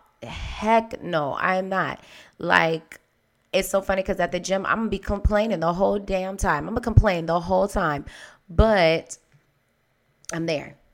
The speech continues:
and I'm showing up. But there are times where I have battled in the bed, y'all. I've battled in the bed. The alarm is going off, and I have, like, three alarms 'cause I need all three.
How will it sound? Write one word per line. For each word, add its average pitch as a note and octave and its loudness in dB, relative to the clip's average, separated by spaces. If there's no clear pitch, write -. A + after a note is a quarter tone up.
and D#3 -4
I'm D3 -6
showing D3 -2
up. - -10
But F#3 6
there F#3 6
are G3+ 6
times G3 4
where E3 4
I E3 8
have F3+ 2
battled E3+ 4
in E3+ -6
the A3 2
bed, E3 2
y'all. - -4
I've D#3+ -2
battled D#3+ 2
in F3+ -6
the A3+ -2
bed. D#3+ 0
The D3+ 2
alarm E3 0
is G#3 -2
going G#3 2
off, A#2 -6
and E3 -2
I D#3+ 0
have, D#3+ 0
like, D3+ -8
three F#3+ -2
alarms F#3+ 2
'cause E3 -6
I D#3 -2
need E3 -4
all D#3+ 0
three. - 0